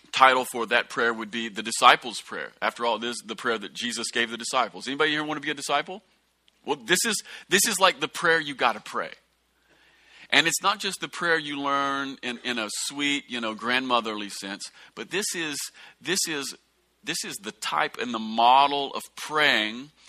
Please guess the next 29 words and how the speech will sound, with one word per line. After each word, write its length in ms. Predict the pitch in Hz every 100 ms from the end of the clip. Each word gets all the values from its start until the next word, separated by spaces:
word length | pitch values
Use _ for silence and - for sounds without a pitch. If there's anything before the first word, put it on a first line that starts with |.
| - 107
that 140 | 107
Jesus 500 | 107 139 143 139 131
gives 400 | 113 127 123 -
to 220 | - 117 95
men 280 | 110 120 156
and 180 | 147 127
women 380 | 120 107 104 120 - - -
who 260 | 127 127
want 180 | 127 127 - -
to 200 | 120 110
live 280 | 107 120 139
their 120 | 127
lives 480 | 120 117 117 113 - -
and 160 | 113
end 160 | 127 120
up 120 | 113
looking 440 | 117 117 117 110
and 120 | 104 101
doing, 340 | 107 107 104 _ _
looking 320 | 123 170 175
like 220 | 143 120
Jesus 340 | 113 131 117 -
and 140 | 113
doing 160 | 120 113
the 80 | 101
things 240 | 107 101
that 100 | 95
Jesus 300 | 101 95 90
did. 200 | - 71